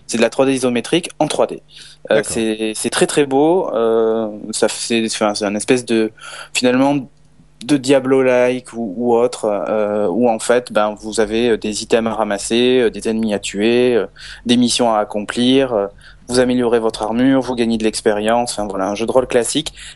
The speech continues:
Speaker 1: C'est, c'est un jeu qui a l'air plutôt long. Alors moi, j'ai commencé à jouer, euh, à ce jeu-là et je l'ai pas encore fini, c'est pour ça que je veux le finir complètement pour me faire un avis. En tout cas, de ce que j'en ai vu, c'est génial.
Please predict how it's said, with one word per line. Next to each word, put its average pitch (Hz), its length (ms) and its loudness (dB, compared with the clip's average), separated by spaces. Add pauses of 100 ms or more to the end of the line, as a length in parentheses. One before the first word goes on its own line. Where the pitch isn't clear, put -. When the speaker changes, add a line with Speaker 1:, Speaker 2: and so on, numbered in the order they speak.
Speaker 1:
C'est, 117 1000 0
c'est - 140 -6
un 117 80 2
jeu 135 120 0
qui 127 100 2
a 107 60 4
l'air 110 200 0
plutôt 180 420 2
long. 160 340 2 (360)
Alors - 100 -2
moi, 147 100 4
j'ai 143 120 -2
commencé 143 360 0
à 139 100 4
jouer, 143 600 0
euh, 101 640 -4
à 92 40 -2
ce 123 160 -2
jeu-là 117 400 2
et 95 60 -8
je 95 120 -10
l'ai 101 60 -4
pas 135 140 4
encore 135 220 0
fini, 135 240 -2
c'est 127 120 -4
pour - 120 -8
ça 147 120 0
que 143 60 -12
je 127 80 -6
veux 120 100 -4
le 117 60 0
finir 143 340 0
complètement 135 540 0 (400)
pour 117 100 -2
me 113 60 -2
faire 135 180 2
un 120 140 0
avis. 123 340 -2
En 135 80 -2
tout 131 140 -8
cas, 156 100 4
de 127 80 -2
ce - 100 -6
que 147 120 2
j'en 143 160 0
ai 139 80 -2
vu, 135 120 -8
c'est - 180 -4
génial. 117 420 0